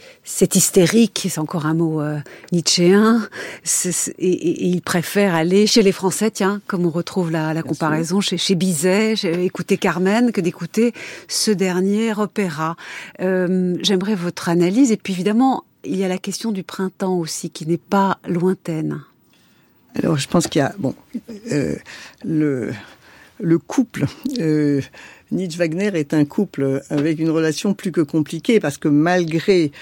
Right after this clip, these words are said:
Speaker 2: le, le rejet, euh, de Nietzsche, euh, du Parsifal, parce que ça serait un, euh, un opéra chrétien avec tout, euh, tout ce qui irait avec, euh, ce que Nietzsche déteste dans le, dans le, dans le christianisme,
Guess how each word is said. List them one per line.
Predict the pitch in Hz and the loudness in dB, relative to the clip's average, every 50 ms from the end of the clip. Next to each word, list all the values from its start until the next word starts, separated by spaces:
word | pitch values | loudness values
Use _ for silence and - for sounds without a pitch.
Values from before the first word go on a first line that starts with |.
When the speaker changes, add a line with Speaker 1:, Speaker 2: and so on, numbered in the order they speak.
| - - - - - | -18 -18 -18 -12 -2
Speaker 2:
le, | - 147 147 139 143 139 135 131 131 123 120 113 - | 2 2 4 4 4 4 4 2 2 0 -2 -4 -4
le | - 135 143 143 139 | -2 0 2 2 2
rejet, | 135 143 151 160 160 160 151 160 165 170 170 160 151 139 - - | 2 2 2 2 2 2 0 0 2 2 2 2 0 -2 -2 -4
euh, | 147 143 139 139 | -2 -2 0 0
de | 135 143 | 2 4
Nietzsche, | 147 151 156 160 151 143 - - - 139 135 131 - - | 4 4 4 4 2 2 0 -4 -4 -4 -4 -4 -6 -6
euh, | 139 135 131 131 127 123 120 131 - - - - - - - | -6 -4 -4 -4 -4 -6 -6 -8 -12 -16 -20 -20 -20 -16 -10
du | 139 143 143 | -6 -6 -2
Parsifal, | 143 160 156 - - 160 147 - - 160 151 147 143 | 0 0 -2 0 0 -2 -2 0 2 2 2 2 0
parce | 131 123 - | -4 -8 -6
que | - 143 | -6 -6
ça | 135 - - 139 | -6 -4 -4 -6
serait | 135 - - 147 143 135 131 | -6 -6 -6 -4 -4 -4 -4
un, | 127 127 127 123 123 117 104 - - - - - - - - | -4 -6 -6 -6 -6 -8 -10 -12 -14 -16 -20 -20 -18 -8 -2
euh, | 147 147 139 135 127 123 123 127 - - | 0 2 2 2 0 -2 -2 -4 -6 -4
un | - 147 151 156 | 0 0 2 2
opéra | 147 139 151 143 135 139 139 | 2 0 0 0 0 -2 -4
chrétien | 139 - - - 165 151 143 - - - 170 156 151 147 | -4 -6 -4 -2 -2 -2 -2 -2 -4 -2 0 0 0 0
avec | 135 - 135 127 131 117 - | -2 -4 -4 -4 -6 -6 -8
tout, | - 147 131 - - | -10 -12 -12 -10 -10
euh, | 127 123 117 110 - - - - - - _ | -10 -8 -10 -10 -12 -16 -18 -18 -18 -20 _
tout | _ - | _ -14
ce | 110 - - | -12 -12 -10
qui | - - 160 | -10 -6 0
irait | 143 151 147 131 143 151 156 151 | 4 4 4 4 4 2 2 2
avec, | 139 127 139 135 135 - 135 | 2 0 0 -2 -2 -2 -4
euh, | 131 131 131 131 131 - - - - - - 165 | -2 -2 -4 -6 -6 -8 -12 -16 -14 -8 -6 -6
ce | 156 - - | -4 -2 -2
que | 143 - 160 | 0 4 4
Nietzsche | 151 151 160 165 147 - - 156 139 | 6 6 6 4 2 0 0 -2 0
déteste | 127 139 143 143 - - 147 147 143 - - - 135 | 2 2 0 0 0 -4 -4 -2 -4 -6 -8 -8 -10
dans | 123 117 127 127 123 | -8 -6 -6 -6 -6
le, | 123 117 117 117 113 107 | -6 -8 -8 -8 -8 -8
dans | 113 127 127 123 | -8 -8 -8 -8
le, | 123 120 117 120 | -8 -8 -8 -10
dans | 120 120 123 127 | -10 -10 -10 -10
le | 131 | -10
christianisme, | - - 147 - - 135 135 139 156 185 208 233 247 - - 147 131 | -10 -12 -12 -10 -10 -8 -6 -6 -6 -6 -6 -6 -6 -4 -2 -2 -4